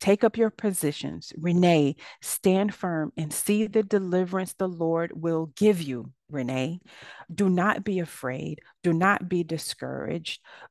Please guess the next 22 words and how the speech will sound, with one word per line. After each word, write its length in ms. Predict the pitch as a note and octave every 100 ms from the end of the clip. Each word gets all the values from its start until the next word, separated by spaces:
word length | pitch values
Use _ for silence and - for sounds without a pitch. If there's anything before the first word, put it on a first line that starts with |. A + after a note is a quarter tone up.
| E3+ D3+
Go 260 | F3+ G#3+ -
out 300 | D#3+ D3+ -
to 100 | E3+
face 300 | - F3+ F3+
them 140 | G3
tomorrow, 560 | F#3+ F#3 E3 D#3 D3+ D#3 -
and 420 | G3+ G#3+ A3 A3
the 100 | G#3+
Lord 760 | G#3 F3+ F#3+ F#3+ F#3+ F#3+ F3+ D#3+
will 500 | F3+ F3 E3+ E3+ E3+ - - _
be 400 | E3+ D3+ D3+ D3+ - -
with 460 | D#3 D#3+ C#3+ - -
you. 360 | D#3+ C#3 A#2+ A2+ - - - -
And 140 | F#3+ -
so 160 | F#3+ -
I 100 | G3
just 220 | A3+ G#3+
leave 220 | G#3 A3+
that 160 | A#3 G#3+
as 160 | G3
encouragement, 760 | F3+ - F#3 F3+ F3+ E3 E3 -
because 840 | E3+ - - D#3+ D#3 D#3 D#3 -